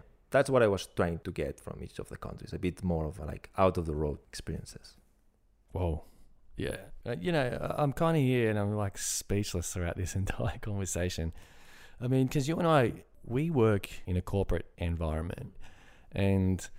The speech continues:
Speaker 2: we're so far away from this adventure. And I'm, I can't help but sit here and think, like, how do you come back from that kind of experience to this kind of world?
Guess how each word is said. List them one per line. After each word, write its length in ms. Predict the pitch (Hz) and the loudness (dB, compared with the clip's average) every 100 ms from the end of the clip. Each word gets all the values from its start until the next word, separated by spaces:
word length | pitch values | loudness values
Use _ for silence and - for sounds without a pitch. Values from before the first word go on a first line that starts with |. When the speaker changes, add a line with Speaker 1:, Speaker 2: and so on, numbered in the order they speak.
| - | -16
Speaker 2:
we're 80 | - | -8
so 280 | - - 117 | -6 -4 -8
far 340 | - - 101 98 | -8 -6 -4 -4
away 240 | 87 92 | -4 -4
from 220 | - 92 | -2 0
this 180 | 82 - | -2 -4
adventure. 480 | 73 85 95 80 71 | -2 0 0 0 -2
And 140 | 92 | 0
I'm, 140 | 101 95 - | 0 0 -6
I 80 | - | -8
can't 300 | - 139 117 | -4 -2 -2
help 240 | 104 110 | -2 0
but 80 | - | 0
sit 320 | - - 95 | 0 -2 -2
here 240 | 90 92 - | 0 0 0
and 180 | 85 82 | -2 -2
think, 460 | - 117 95 - - - - - - | 2 4 4 -2 -16 -18 -20 -16 -8
like, 160 | 82 | -6
how 320 | - 101 120 139 | -4 -2 0 2
do 80 | |
you 100 | 170 | 2
come 340 | 139 - 110 90 | 2 2 4 4
back 480 | 85 78 - - - - | 4 0 -2 -12 -14 -12
from 580 | - 98 90 85 80 - | -2 2 2 2 -2 -2
that 180 | 92 - | -4 0
kind 180 | 90 82 | -2 -2
of 60 | |
experience 560 | 82 - - 92 82 - | -4 -6 -4 -4 -4 -8
to 140 | - | -10
this 180 | 78 87 | -6 -6
kind 240 | - 82 | -4 -6
of 60 | 78 | -6
world? 380 | 71 85 - | -6 -6 -6